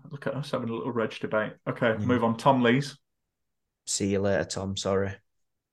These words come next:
Speaker 1: Oh, really? Okay.
Speaker 2: Yeah. Yeah.
Speaker 1: Fair. Uh, Yuta Nakayama, I th-, well, I think he only stays if he's, you know, he's still injured, really, and he can't get a move.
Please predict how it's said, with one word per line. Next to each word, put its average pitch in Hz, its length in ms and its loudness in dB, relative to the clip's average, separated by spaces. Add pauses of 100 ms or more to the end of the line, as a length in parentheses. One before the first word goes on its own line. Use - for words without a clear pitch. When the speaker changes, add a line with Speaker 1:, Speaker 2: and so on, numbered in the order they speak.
(240)
Speaker 1:
Oh, 117 80 -4
really? 110 500 0 (160)
Okay. 110 180 -8
Speaker 2:
Yeah. 101 180 2 (440)
Yeah. 101 200 0 (1080)
Speaker 1:
Fair. 131 260 2 (240)
Uh, 127 220 6
Yuta 147 380 4
Nakayama, 131 680 4
I 117 60 2
th-, - 120 -8 (340)
well, 110 360 2
I - 80 -2
think 123 220 0
he 117 160 6
only 113 180 6
stays 110 380 4
if 107 140 -6
he's, - 400 -4
you 113 120 -2
know, 104 120 0
he's - 240 -10
still 107 240 -2
injured, 104 340 -4
really, 104 280 0
and 107 120 -6
he 107 60 -10
can't 110 220 -6
get 107 100 -8
a 110 40 -10
move. 107 340 -8